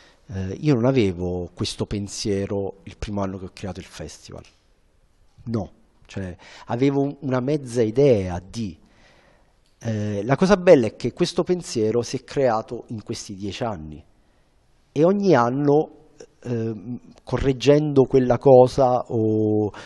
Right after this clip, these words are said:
eh, o aggiunge-, o aggiungendo o levando una determinata cosa, a livello parlo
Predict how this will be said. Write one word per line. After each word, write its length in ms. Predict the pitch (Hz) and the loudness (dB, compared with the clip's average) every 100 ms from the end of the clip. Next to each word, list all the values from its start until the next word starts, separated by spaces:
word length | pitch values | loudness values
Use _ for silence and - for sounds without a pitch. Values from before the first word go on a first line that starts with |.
| - - | -18 -10
eh, 160 | 101 | -6
o 160 | 104 127 | 0 2
aggiunge-, 580 | 123 123 120 113 135 104 | 2 -2 2 4 4 4
o 160 | 110 | 0
aggiungendo 840 | 123 120 123 113 123 131 127 127 127 | -2 -2 -8 -2 2 2 2 2 0
o 200 | - 127 | 2 4
levando 760 | 113 117 117 113 113 110 110 - | 4 4 2 0 0 0 0 -4
una 240 | 113 107 104 | -8 -6 -6
determinata 600 | 101 104 98 101 95 95 | -8 -8 -4 -4 -4 -4
cosa, 360 | 95 82 - - - | -4 -6 -10 -18 -10
a 60 | 104 | -4
livello 280 | 110 123 113 | 0 2 4
parlo 300 | 113 110 | 2 0